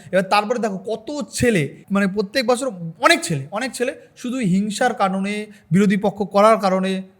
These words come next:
তাদের হতে হয়, তাদের হতে হয়। কেন? এগুলো কি বাংলায় কখনো বন্ধ হবে না বন্ধু? এই জন্য কিন্তু দায়ী সরকার না, এই জন্য কিন্তু দায়ী আপনি আমি। তাই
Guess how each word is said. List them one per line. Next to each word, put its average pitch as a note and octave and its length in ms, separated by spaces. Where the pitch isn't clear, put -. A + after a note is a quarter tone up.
তাদের E3 200
হতে B5 420
হয়, C#3 100
তাদের E3+ 220
হতে D3 120
হয়। C3 180
কেন? F3+ 220
এগুলো F3+ 220
কি G3 160
বাংলায় D#3 420
কখনো E3+ 300
বন্ধ D3+ 280
হবে E3 260
না B3 80
বন্ধু? G3+ 300
এই G#3 140
জন্য C4 160
কিন্তু B3+ 180
দায়ী G3+ 220
সরকার A3+ 420
না, F3 200
এই F3+ 80
জন্য A3+ 160
কিন্তু A#3 160
দায়ী G3 280
আপনি G3+ 400
আমি। F3+ 300
তাই G#3+ 160